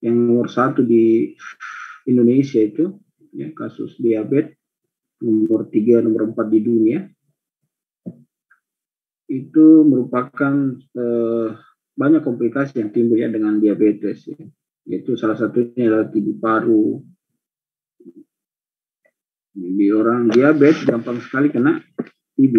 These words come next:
ya. Dan biasanya T B, eh, pada orang diabetes itu dia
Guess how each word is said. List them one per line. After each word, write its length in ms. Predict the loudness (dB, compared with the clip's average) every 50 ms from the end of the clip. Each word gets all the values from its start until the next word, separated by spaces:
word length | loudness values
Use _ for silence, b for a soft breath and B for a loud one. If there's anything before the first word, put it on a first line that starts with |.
| 4 2 0
ya. 80 | -4 -10 -18 -20 _ _ _ _ _ _ _ _ _ _ _ _ _ _ _ _ _ _ _ _ _ _ _ _ _ _ _ _ _ _ _ _ _ _
Dan 320 | _ -6 -2 0 2 2 2
biasanya 480 | 2 0 -2 -2 2 2 2 2 2
T 160 | 0 0 0
B, 100 | 2 4 6 8 8 8 6 4 0 -8 -14 _ _ _ _ _ _ _ _ _ _ _ _ _ _ _ _ _ _ _ _ _ _ _ _ _ _ _ _ _ _ _ _ _ _ -6
eh, 320 | -2 -2 0 2 0 0 0
pada 160 | -2 -4 -4 -2
orang 220 | -2 -2 -2 -2
diabetes 480 | -2 -2 -2 -2 -2 -4 -4 -6 -10 -4
itu 400 | 0 0 0 0 0 -4 -10 -16 -20 _ _ _ _
dia 640 | -6 -4 -4 -2 -2 -2 -2 -2 -2 -2 -4 -6